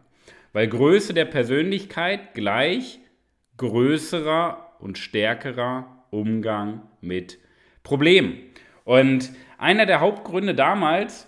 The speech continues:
weshalb Menschen krank geworden sind, war unter anderem die To-Do-Liste, diese never-ending To-Do-Liste, die immer größer wird und immer mehr Druck verursacht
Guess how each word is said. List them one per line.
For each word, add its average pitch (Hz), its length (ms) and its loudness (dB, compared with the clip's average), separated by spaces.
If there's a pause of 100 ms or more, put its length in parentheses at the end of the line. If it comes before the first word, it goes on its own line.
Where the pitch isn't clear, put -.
weshalb 127 300 -2
Menschen 127 340 -4
krank 127 260 -6
geworden 147 340 -4
sind, 127 180 -8
war 104 240 0
unter 160 320 -6
anderem 131 420 -4
die 113 160 -12
To-Do-Liste, 135 800 -4
diese 101 260 -4
never-ending 139 1400 0
To-Do-Liste, 120 720 -6
die 123 160 -10
immer 131 240 -4
größer 139 560 -4
wird 170 220 -8
und 131 160 -4
immer 127 180 -4
mehr 113 200 0
Druck 110 300 -6
verursacht 165 800 -6